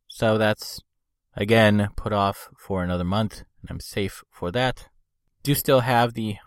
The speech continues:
hundred dollar registration coming up in a couple months. Worried about that. It's two months away, though, so hopefully I can get some donations and get that taken care of. The most immediate concern is, you know, having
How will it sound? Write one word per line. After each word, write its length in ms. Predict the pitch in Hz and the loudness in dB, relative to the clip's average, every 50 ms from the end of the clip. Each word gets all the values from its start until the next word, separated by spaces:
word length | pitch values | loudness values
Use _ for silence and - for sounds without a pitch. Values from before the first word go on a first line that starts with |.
| _ - | _ -6
hundred 280 | - 160 156 151 139 135 | -4 0 2 2 4 6
dollar 340 | 131 120 123 123 120 117 | 6 8 8 8 6 6
registration 600 | 113 117 110 - 117 - - 120 117 - - 131 123 | 4 4 2 0 -6 -4 -2 -2 -2 -2 -2 -4 -2
coming 320 | - 123 113 113 110 113 | -2 -2 -2 0 0 -2
up 120 | 110 110 - | -2 -2 -2
in 80 | - 101 | -4 -6
a 60 | 101 | -4
couple 280 | - - 117 113 117 104 | -4 -6 -4 -2 -2 -2
months. 380 | 107 110 110 107 - - - - | 0 0 -2 -2 -4 -8 -12 -10
Worried 280 | 117 117 113 113 113 | -4 -2 -2 0 0
about 240 | 110 110 101 95 - | 0 0 0 -2 0
that. 260 | - 92 90 92 90 - _ _ _ _ _ _ _ _ _ _ _ | 0 0 0 0 -2 -4 _ _ _ _ _ _ _ _ _ _ _
It's 140 | - - - _ | -16 -16 -14 _
two 100 | - 185 | -2 0
months 320 | 180 180 170 160 - - | 2 4 2 2 2 0
away, 300 | - 151 143 139 139 139 | 0 4 6 6 6 6
though, 260 | 135 139 135 131 131 127 | 6 6 6 6 6 4
so 380 | - - - 123 120 117 113 | 2 0 2 4 4 4 4
hopefully 400 | 113 127 120 113 - - 117 110 | 2 0 -4 -2 -2 0 0 0
I 80 | 107 107 | 0 -2
can 140 | - 110 104 | -4 -4 -6
get 140 | 101 95 | -6 -6
some 140 | - - 98 | -6 -8 -6
donations 640 | 90 98 92 92 92 87 87 - - 92 90 - 90 | -4 -2 -2 -2 -2 -4 -6 -6 -8 -8 -8 -6 -8
and 100 | 90 87 | -8 -6
get 140 | 92 90 | -6 -4
that 240 | - 101 104 98 - | -2 -2 -2 -2 -2
taken 280 | - 101 87 - 95 92 | -6 -10 -8 -6 -8 -6
care 260 | - - 90 87 90 | -4 -4 -2 -2 -2
of. 200 | 90 90 87 - - _ _ _ _ _ _ _ _ _ _ _ _ _ _ | -2 -4 -6 -8 -14 _ _ _ _ _ _ _ _ _ _ _ _ _ _
The 180 | - 135 135 131 | 0 0 2 6
most 360 | 135 139 143 143 139 - - | 8 10 10 10 8 8 2
immediate 440 | 120 120 123 117 110 104 76 - - | 0 0 0 0 0 0 -2 -4 -4
concern 560 | - 107 95 - - 98 95 95 95 90 90 | -6 -6 -6 -2 0 0 2 2 2 2 0
is, 240 | 90 90 90 - - | 0 -2 -2 -4 -4
you 80 | 95 | -4
know, 100 | 90 85 | -4 -4
having 640 | 82 - - 90 87 85 80 87 82 80 80 87 | -4 -6 -4 -4 -4 -4 -4 -4 -4 -4 -6 -6